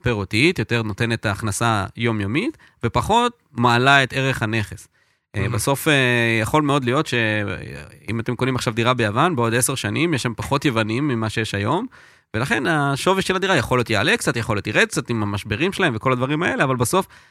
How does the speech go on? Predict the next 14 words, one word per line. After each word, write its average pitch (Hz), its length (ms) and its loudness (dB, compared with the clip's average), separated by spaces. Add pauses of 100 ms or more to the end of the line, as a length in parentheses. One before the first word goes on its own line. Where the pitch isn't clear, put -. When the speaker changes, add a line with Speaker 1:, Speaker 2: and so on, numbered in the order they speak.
(120)
Speaker 1:
אני 123 160 4
לא 160 140 6
מצפה 180 640 2 (420)
לעשות, 123 380 2
אה, 131 120 4 (420)
תשואה 135 440 6
על 143 100 6
ההון 143 400 4 (180)
כמו 123 240 0
שאני 131 240 2
עושה 131 320 2
ב-, 123 80 2 (200)
ב-, 107 320 0
ב-, 104 280 0